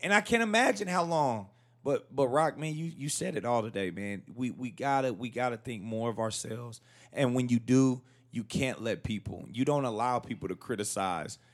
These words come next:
even though they're doing less than you. You know what it does to me? Because my confidence level is so high. Now, if you take it, it's whatever. But I'm gonna try to help you, man,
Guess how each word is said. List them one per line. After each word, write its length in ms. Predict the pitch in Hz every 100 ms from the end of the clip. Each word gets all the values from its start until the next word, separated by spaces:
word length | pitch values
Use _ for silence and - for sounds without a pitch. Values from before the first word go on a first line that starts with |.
| _
even 280 | - 139 151
though 160 | 139 156
they're 100 | 143
doing 280 | 131 123 113
less 180 | 110
than 80 | 107
you. 60 | 107
You 80 | 113
know 120 | 151
what 100 | 151
it 60 | 131
does 220 | 131 143 139
to 80 |
me? 120 | 127 156
Because 320 | 131 - 120
my 100 | 117
confidence 420 | 117 131 143 131
level 220 | 131 135 127
is 100 | 123
so 140 | 147
high. 220 | 143 151 170 _ _ -
Now, 140 | 110
if 140 | 110 135
you 60 |
take 260 | 147 151 175
it, 80 | 127
it's 140 | 113 98
whatever. 420 | 98 135 147 139 _ _ _
But 300 | 117 117 101 - _ _ _
I'm 120 | - 175
gonna 180 | 214
try 180 | 160 147
to 80 | 117
help 300 | 110 208 -
you, 80 | 76
man, 260 | 104 131